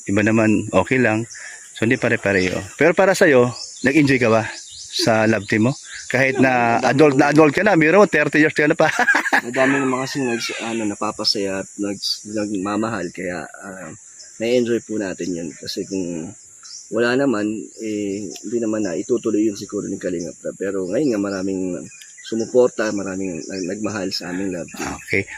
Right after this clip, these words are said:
Speaker 1: Oh, isa na lang, last na lang to. Ah, ano masasabi mo sa mga sponsor,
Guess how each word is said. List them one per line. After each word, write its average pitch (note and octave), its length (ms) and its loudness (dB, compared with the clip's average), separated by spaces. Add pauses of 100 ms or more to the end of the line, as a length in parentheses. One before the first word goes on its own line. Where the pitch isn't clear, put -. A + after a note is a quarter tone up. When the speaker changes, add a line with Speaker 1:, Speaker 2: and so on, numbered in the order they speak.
(120)
Speaker 1:
Oh, F#2 400 -2
isa - 160 2
na C#3+ 160 8
lang, C3+ 240 6
last A#2+ 180 2
na B2+ 140 4
lang B2 160 4
to. A2+ 240 4 (340)
Ah, G#2+ 380 2
ano D#3 160 8
masasabi D3 400 4
mo C#3 160 6
sa C#3 100 4
mga B2+ 220 4
sponsor, A#2+ 640 4